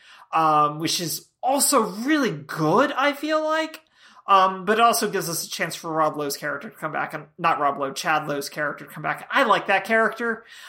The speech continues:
Um, he's just such a weirdo.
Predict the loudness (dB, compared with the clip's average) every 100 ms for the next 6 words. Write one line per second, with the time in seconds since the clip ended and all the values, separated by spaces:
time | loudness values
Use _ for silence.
0 | -20 0 6 8 6 4 4 4 0 -6
1 | -10 -12 _ _ _ _ _ _ _ -16
2 | -10 -8 -8 -6 -4 -4 -4 -8 -10 -10
3 | -8 -8 -8